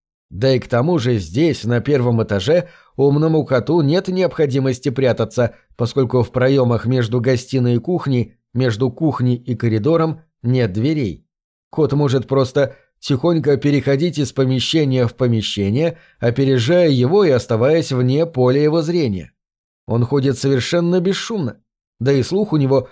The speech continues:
куда острее, чем у человека. Разумеется, если здесь вообще был кот. А если даже и был, то почему бы ему не попасть сюда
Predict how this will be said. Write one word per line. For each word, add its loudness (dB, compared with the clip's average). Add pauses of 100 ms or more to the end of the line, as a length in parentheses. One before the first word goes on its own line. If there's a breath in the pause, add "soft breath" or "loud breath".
(220 loud breath)
куда 2
острее, 0
чем -2
у 0
человека. 0 (680 soft breath)
Разумеется, 2
если 0
здесь 0 (220 soft breath)
вообще 0
был -2
кот. -12 (360)
А 0
если 0
даже 2
и 4
был, -2 (200)
то 0
почему 0
бы 2
ему 2
не 2
попасть 0
сюда -2